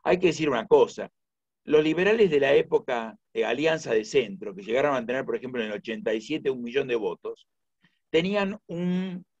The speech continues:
un, eh, digamos, había diferentes posturas, pero te-, tenían ciertas ideas respecto de la religión católica,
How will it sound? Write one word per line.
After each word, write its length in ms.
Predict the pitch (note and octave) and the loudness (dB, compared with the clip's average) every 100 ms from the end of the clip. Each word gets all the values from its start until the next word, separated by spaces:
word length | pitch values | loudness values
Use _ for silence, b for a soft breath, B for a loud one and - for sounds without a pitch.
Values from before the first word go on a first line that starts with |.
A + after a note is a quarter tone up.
| _ _ _ | _ _ _
un, 220 | D#3 D#3+ | -4 -4
eh, 340 | D#3 C3 B2+ | -4 -6 -8
digamos, 500 | A#2 C3+ C3+ C3+ C#3 _ _ _ - | -2 -2 -2 -4 -8 _ _ _ -10
había 260 | G#2+ C3 D#3 | -2 4 4
diferentes 480 | C3+ C3 C3 C3+ | 4 0 0 -2
posturas, 760 | A#2+ - _ D#3 G#2 F#2 F2+ _ _ _ _ _ _ _ | -10 -12 _ -4 -4 -4 -10 _ _ _ _ _ _ _
pero 360 | - C#3 C3+ C#3 _ | 4 6 6 0 _
te-, 220 | C3+ B2+ | 0 0
tenían 680 | C#3+ C#3 F3 G3 F#3+ F3+ - B2 | 4 4 4 -2 -2 -6 -10 -12
ciertas 500 | A#2 D3+ D#3 D#3 C#3 | -2 4 6 4 0
ideas 440 | B2+ C#3 D#3 D3+ | 0 4 4 4
respecto 600 | C3 A#2+ - C3+ C3 C#3 B2+ | -2 -6 2 2 4 -2 0
de 380 | A#2+ B2 C#3+ C#3 _ _ _ _ _ _ _ | 2 2 0 -4 _ _ _ _ _ _ _
la 160 | G#2+ | -6
religión 480 | G#2+ G#2 G2+ B2 A#2 | -4 -6 -8 -6 -2
católica, 800 | A2 - C#3+ A#2+ G#2+ G#2+ A2 A#2 | -2 4 4 4 0 -4 -4 -4